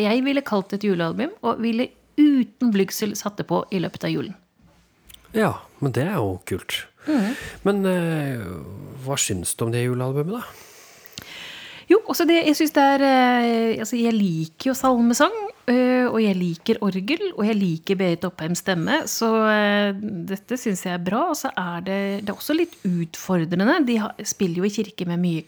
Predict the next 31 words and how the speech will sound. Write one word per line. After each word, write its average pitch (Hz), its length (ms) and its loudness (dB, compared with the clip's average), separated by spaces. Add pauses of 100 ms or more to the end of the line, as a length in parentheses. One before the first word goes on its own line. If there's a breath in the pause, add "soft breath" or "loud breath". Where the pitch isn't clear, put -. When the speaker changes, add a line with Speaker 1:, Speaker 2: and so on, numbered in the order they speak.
Speaker 1:
klang, 185 400 -4 (1040 loud breath)
eh, 208 580 0
og 202 80 -4
så 190 80 -4
har 175 80 -2
det 160 80 -8
litt 160 160 -8
improvisasjon, 269 1040 -2 (560 loud breath)
så 214 100 -4
det 202 120 2
er 185 100 0
ikke, 233 240 -4 (120)
det 202 40 -2
er - 80 -6
ikke 320 260 -2
rett - 260 -6
fram, 285 440 2
du 240 80 4
må 226 160 2
høre 208 320 0
på 151 160 -6
det 160 100 -6
noen 156 180 -2
ganger, 160 360 0 (220)
og 208 60 -6
så 226 120 -4
synes 208 240 0
jeg 190 80 -4
det 196 160 -2
er 233 160 -6
utrolig 294 1300 0